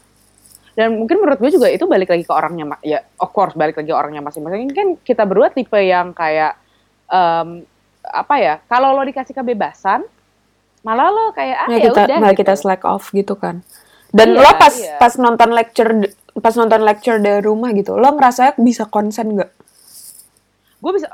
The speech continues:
Speaker 1: ya mungkin gue ke-, bisa konsen karena gue di library nontonnya.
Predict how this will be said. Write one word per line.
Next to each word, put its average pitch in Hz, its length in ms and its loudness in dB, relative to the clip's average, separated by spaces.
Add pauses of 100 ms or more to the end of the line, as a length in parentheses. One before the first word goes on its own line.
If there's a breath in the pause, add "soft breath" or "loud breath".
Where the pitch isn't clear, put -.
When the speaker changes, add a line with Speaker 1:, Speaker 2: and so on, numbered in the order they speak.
Speaker 1:
ya 214 100 -12
mungkin 262 320 -8
gue 415 140 -4
ke-, 302 180 -8
bisa 220 220 -8
konsen 208 420 -6
karena 214 480 -8
gue 208 480 -4
di 233 320 -2
library 247 560 0
nontonnya. 196 560 -10